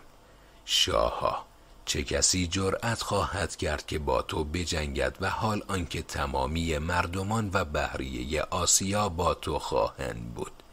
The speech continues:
من گمان می‌کنم که یونانی ها جنگ نکنند. اگر معلوم شد که من اشتباه کرده ام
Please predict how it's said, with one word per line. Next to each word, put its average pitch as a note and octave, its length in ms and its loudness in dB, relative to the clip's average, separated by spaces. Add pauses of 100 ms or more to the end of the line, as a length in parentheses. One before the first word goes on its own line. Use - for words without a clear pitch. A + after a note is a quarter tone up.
(500)
من D#2 240 0
گمان G#2 400 2
می‌کنم F2+ 600 0
که - 140 -2
یونانی F2+ 640 0
ها C2 280 -2
جنگ D2+ 460 -4
نکنند. C2 560 -4
اگر F2 360 -2
معلوم F#2+ 540 -2
شد D#2+ 280 -2
که D2 140 -2
من C2 300 -2
اشتباه D2 680 -2
کرده F2+ 500 -2
ام G#2+ 220 0